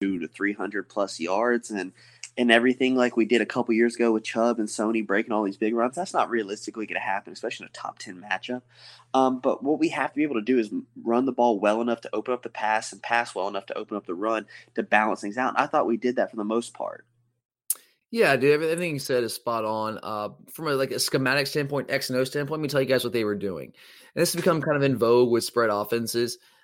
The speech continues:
Speaker 2: uh, and, and how they kinda spread you out, and you have, you don't have as many guys in the box, you don't wanna stop the, the interior run game. And it's what we call the tight front. And, I mean, tight is in T I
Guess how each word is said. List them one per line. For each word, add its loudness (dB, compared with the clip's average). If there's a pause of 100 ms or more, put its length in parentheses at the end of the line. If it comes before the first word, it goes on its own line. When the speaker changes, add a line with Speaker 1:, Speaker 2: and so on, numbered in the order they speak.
(120)
Speaker 2:
uh, 0
and, -6
and -2
how 0
they 2
kinda 2
spread 2
you 4
out, 6
and 0
you 0
have, 0
you 0
don't 6
have 0
as -4
many -2
guys 2
in -4
the -6
box, 2
you -4
don't 2
wanna -2
stop -4
the, 0
the -6
interior 2
run 4
game. 2
And -12 (320)
it's 0
what 6
we 8
call 4
the 6
tight -2
front. -2
And, -6
I -4
mean, -2
tight 2
is 2
in -4
T 0
I 2